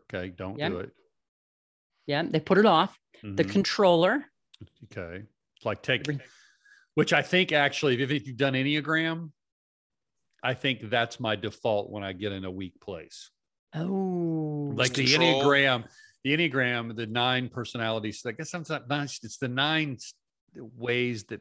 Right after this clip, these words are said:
Speaker 1: people, I guess it describes our desire. I don't know if I'm, if I can explain the Enneagram, but it, it, it, if you know your number, there's a number that kinda says, describes what you really want or desire.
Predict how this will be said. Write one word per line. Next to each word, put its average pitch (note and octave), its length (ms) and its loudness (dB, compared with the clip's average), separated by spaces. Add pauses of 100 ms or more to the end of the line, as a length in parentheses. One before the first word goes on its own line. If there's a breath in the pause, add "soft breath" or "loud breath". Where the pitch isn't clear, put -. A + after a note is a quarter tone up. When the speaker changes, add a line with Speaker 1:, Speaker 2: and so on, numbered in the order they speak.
(140)
Speaker 1:
people, G#2+ 600 -6
I A2 60 -4
guess F#3 240 -6
it D#3 80 -8
describes B2+ 440 -2
our A2+ 100 0
desire. A#2 340 -2
I - 20 0
don't C3+ 140 -4
know B2 60 -6
if G#2+ 120 -12
I'm, G#2 200 -6 (680 soft breath)
if A#2+ 120 -6
I A2 100 2
can A2 160 -6
explain G#2 340 -8
the F#2+ 160 -6
Enneagram, F2+ 500 -10
but F#2 200 -8
it, F#2+ 360 -8
it, G2 160 -10 (140)
it, A2+ 100 -10 (640 soft breath)
if - 60 -14
you C3 80 -2
know D#3+ 120 4
your D#3+ 180 4
number, B2+ 520 -2
there's G#2 180 -6
a A#2 40 -6
number A#2 300 -2
that G2 240 -8
kinda G#2 200 -6
says, F#2 400 -10 (220)
describes G#2+ 540 -4
what G#2+ 240 -4
you G#2 160 -10
really G2 340 -6
want F#2 440 -10
or F#2+ 100 -12
desire. F2+ 760 -8